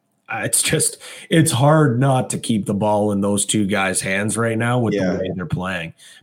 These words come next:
Speaker 1: Both of them with fifty-four points each. Stotts nearly already thirty goals. Berg, <clears throat> almost forty assists. Like, these two guys,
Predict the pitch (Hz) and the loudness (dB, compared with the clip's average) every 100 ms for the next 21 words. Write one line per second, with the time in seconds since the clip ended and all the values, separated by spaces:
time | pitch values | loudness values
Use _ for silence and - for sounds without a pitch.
0 | - 120 110 113 107 104 95 - 104 110 | -2 0 0 0 0 0 -2 -2 -2 -2
1 | 104 113 104 - 107 101 - 101 95 - | -2 -2 -2 -2 -2 0 0 -2 -2 -4
2 | - - - - - - - 123 107 - | -8 -16 -20 -4 0 0 0 0 0 0
3 | 143 117 113 110 107 110 117 107 104 98 | 2 2 2 2 0 0 0 0 0 0
4 | 98 - 107 104 98 92 107 98 98 - | -2 -4 -2 0 0 0 0 0 0 -2
5 | - _ - _ _ - 127 117 117 117 | -4 _ -20 _ _ -2 0 2 2 0
6 | 113 - _ _ _ 185 170 135 135 117 | -4 -10 _ _ _ 0 0 0 0 0
7 | 110 - 120 113 107 98 - 110 104 - | -2 -2 -2 0 0 0 0 0 0 0
8 | - - 101 90 - - 113 120 127 - | -4 -4 -4 -4 -8 -6 0 0 2 0
9 | 107 110 107 104 101 - | 0 0 0 0 -2 -6